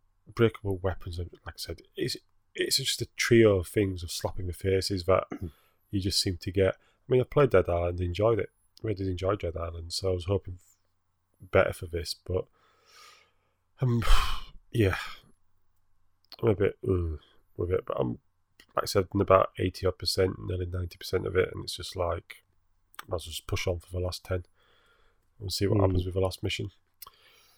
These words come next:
Speaker 1: So there's that.
Speaker 2: Okay.
Speaker 1: Um, Metro Exodus, I'm continuing playing with that.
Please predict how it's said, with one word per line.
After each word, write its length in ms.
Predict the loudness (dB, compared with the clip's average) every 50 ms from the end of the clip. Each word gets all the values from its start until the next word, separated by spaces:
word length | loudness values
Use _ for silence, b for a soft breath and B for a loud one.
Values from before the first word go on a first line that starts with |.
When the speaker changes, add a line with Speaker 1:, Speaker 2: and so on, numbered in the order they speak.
| b b b _
Speaker 1:
So 220 | -2 0 0 0
there's 240 | 0 -2 -4 2 4
that. 260 | 4 4 4 4 0
Speaker 2:
Okay. 160 | -4 -4 -4 -6 _ _ -2 0
Speaker 1:
Um, 1040 | 2 4 4 4 2 2 2 2 4 4 4 4 2 2 2 2 2 0 0 -2 -8 _ _ _ _
Metro 300 | 0 0 0 2 0 2
Exodus, 400 | 0 2 0 0 0 0 -2 -4 _ -6
I'm 140 | -6 -6 -6
continuing 560 | -8 -12 -12 _ -6 -4 -2 0 0 0 -2
playing 320 | -2 -2 0 0 0 0 0
with 100 | -2 2
that. 200 | 2 2 2 2